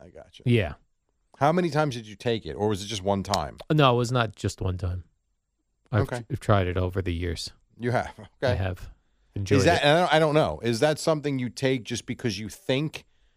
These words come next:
Speaker 1: you're gonna have a good night, or is that something you take every day as part of a daily regimen?
Speaker 2: Oh, no, no, no. This is, I think, a specific thing you would take for a specific situation
Speaker 1: So
Speaker 2: you
Speaker 1: then
Speaker 2: were
Speaker 1: I
Speaker 2: gonna be in.
Speaker 1: wonder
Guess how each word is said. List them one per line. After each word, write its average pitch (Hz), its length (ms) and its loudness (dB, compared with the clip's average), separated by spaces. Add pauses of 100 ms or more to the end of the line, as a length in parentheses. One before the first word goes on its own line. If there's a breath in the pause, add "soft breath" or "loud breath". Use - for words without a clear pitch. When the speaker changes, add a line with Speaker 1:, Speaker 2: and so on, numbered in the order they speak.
Speaker 1:
you're 120 140 -4
gonna 127 160 2
have 127 160 0
a 117 60 0
good 107 200 -2
night, 151 260 2
or 202 80 0
is 127 120 -2
that 120 160 -2
something 113 240 -2
you 110 80 -2
take 110 240 -2
every 101 280 -2
day 135 360 0
as 110 120 -2
part 117 280 0
of 98 60 -2
a 101 40 -4
daily 107 320 0
regimen? 95 560 -4
Speaker 2:
Oh, 156 180 6
no, 135 200 4
no, 120 160 2
no. 90 340 0
This 98 300 0
is, 98 120 -2
I 92 120 -2
think, 98 320 -2
a 90 160 -2
specific - 800 -2
thing 98 240 0
you 98 120 0
would 95 140 -4
take - 460 -4 (440)
for 110 200 2
a 90 40 -2
specific - 1000 -2 (420)
situation 95 760 -4
Speaker 1:
So - 80 -2
Speaker 2:
you - 80 2
Speaker 1:
then - 80 2
Speaker 2:
were 139 60 0
Speaker 1:
I 135 40 4
Speaker 2:
gonna 135 100 2
be 135 40 2
in. 151 180 2
Speaker 1:
wonder 135 380 -2